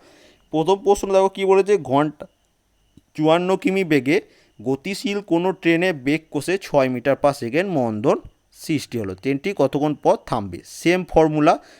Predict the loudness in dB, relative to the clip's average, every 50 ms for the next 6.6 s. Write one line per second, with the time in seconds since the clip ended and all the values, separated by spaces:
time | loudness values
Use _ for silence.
0 | _ _ -20 -18 -12 -8 -6 -4 -4 -4 -4 -4 -2 0 0 2 4 4 2 2
1 | 0 0 -2 -2 -2 -2 -4 -2 0 0 0 0 0 -2 0 0 0 -2 -2 -4
2 | -4 -4 -4 -4 _ -20 -20 -20 -16 _ -6 -4 0 0 0 -2 0 0 0 0
3 | 0 -2 _ -8 -2 0 0 2 2 0 -2 -4 -6 -8 -12 -14 _ -20 -18 _
4 | -4 -2 -2 -2 -2 -2 0 2 2 4 4 2 2 0 -2 -2 -4 -8 -4 0
5 | 0 0 2 2 2 0 0 0 -2 -2 -2 -4 -4 -6 -6 -6 -4 -2 -2 0
6 | 0 0 -2 -2 -4 -6 -8 -8 -8 -6 -6 -4